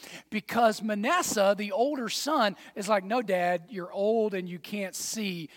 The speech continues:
You're messing this up. I'm actually over here." And he went to grab his father's arm to move it over so that he got his, you know, highest level of blessing. And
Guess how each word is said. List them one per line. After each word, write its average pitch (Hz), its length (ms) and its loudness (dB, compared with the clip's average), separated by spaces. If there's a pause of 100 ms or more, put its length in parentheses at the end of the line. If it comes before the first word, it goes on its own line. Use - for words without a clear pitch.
(120)
You're 190 160 -4
messing 196 440 0
this 185 240 -4
up. 190 260 2 (240)
I'm 208 180 4
actually 190 460 0
over 165 260 -4
here." 190 440 -2 (200)
And 185 140 -4
he 175 80 -4
went 220 340 -6
to 190 100 -10
grab 214 400 4
his 196 260 -4
father's 220 500 0 (300)
arm 160 480 6 (220)
to 226 140 -4
move 220 400 0
it 247 140 4
over 165 600 4 (120)
so 220 240 -2
that 175 160 -2
he 226 240 -2
got 175 360 2
his, 156 440 -8 (180)
you 196 80 -8
know, 131 160 -10
highest 180 640 0
level 156 380 -6
of 127 160 -16
blessing. 143 440 -10 (800)
And 156 500 -6